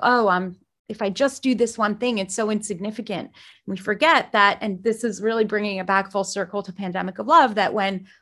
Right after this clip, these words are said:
a lot of people do a little bit, it creates this huge impact. That ripple becomes a wave, becomes a tsunami.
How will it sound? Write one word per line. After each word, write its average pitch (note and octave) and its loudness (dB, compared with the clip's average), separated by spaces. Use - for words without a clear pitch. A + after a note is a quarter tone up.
a A3 6
lot G#3 8
of A3+ 2
people A3 -2
do G3+ 0
a F#3+ 2
little F#3+ 2
bit, A3+ 2
it A3+ 2
creates A3 0
this G3 -6
huge G#3 -4
impact. F3+ -6
That G#3 6
ripple A3 4
becomes G3+ -4
a G3 -4
wave, G3+ 4
becomes F#3+ -8
a F#3+ -10
tsunami. F3 -4